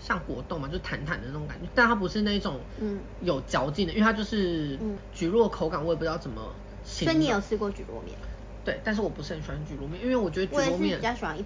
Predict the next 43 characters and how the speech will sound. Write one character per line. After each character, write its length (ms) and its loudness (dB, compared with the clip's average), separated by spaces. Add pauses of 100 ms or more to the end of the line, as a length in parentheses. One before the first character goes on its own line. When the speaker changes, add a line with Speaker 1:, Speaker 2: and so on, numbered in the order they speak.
Speaker 2:
般 120 -6
的。 340 0
Speaker 1:
蒟 40 10
蒻 160 6
面 140 6
其 160 2
实 60 4
会 140 2
有 60 4
一 40 0
个 340 2 (520)
Speaker 2:
蒟 100 -2
蒻 140 6
会 280 -4 (320)
<laughs> 380 -6
讲 180 8
屁 360 12
话。 400 4 (600)
Speaker 1:
碱 300 2
水 240 2
的 100 -6
味 240 -4
道， 140 -4 (420)
我 80 -2
不 60 2
知 60 10
道 60 8
怎 80 4
么 60 0
形 200 -2
容， 100 -4
它 100 2
就 120 0
是 120 -2
一 100 6
个 360 2 (400)
很 160 -2
深 400 0
很 200 -2
涩 280 -2
的 80 -4
味 180 -4
道， 140 -2